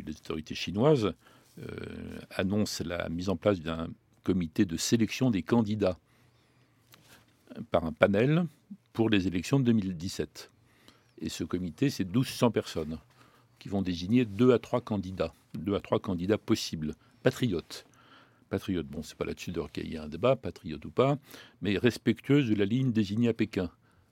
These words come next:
Là, évidemment, c'est une autonomie t-, tout à fait limitée. C'est à partir de là qu'un mouvement de désobéissance civile,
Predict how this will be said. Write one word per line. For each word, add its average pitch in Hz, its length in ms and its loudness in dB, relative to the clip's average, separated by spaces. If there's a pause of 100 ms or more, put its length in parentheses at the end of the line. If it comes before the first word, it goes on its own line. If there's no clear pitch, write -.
Là, - 100 -8
évidemment, 95 260 -2
c'est - 320 -8
une 85 80 -6
autonomie 82 400 -2
t-, - 180 -12
tout - 320 -8
à - 20 -2
fait - 140 0
limitée. 107 400 -2
C'est - 220 -6
à 104 40 2
partir 98 300 -6
de 80 100 -6
là 123 140 2
qu'un 120 180 -6
mouvement 92 300 -4
de 85 140 -4
désobéissance 95 760 -2
civile, 135 520 -2